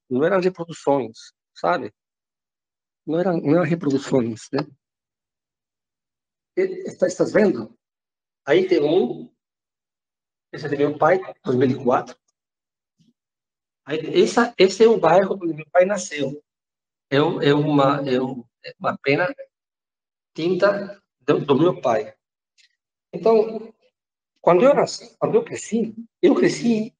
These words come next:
vendo isso, né? Que era a coisa mais natural do mundo para mim, pensar que todo mundo fazia <laughs> isso.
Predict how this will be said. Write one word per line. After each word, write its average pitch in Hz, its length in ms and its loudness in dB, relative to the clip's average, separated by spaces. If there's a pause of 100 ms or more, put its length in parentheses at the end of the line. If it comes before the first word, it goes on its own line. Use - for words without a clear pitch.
(800)
vendo 208 460 4
isso, 131 380 -2
né? 160 240 -6 (420)
Que - 160 2
era 202 100 8
a 180 80 -10
coisa 202 220 4
mais 190 260 0
natural 190 380 2
do 202 140 2
mundo 180 440 2
para 127 220 -2
mim, 160 300 0 (580)
pensar 170 400 0
que 160 100 -6
todo 185 280 0
mundo 185 260 2
fazia 170 360 -4
<laughs> - 20 0
isso. - 320 -12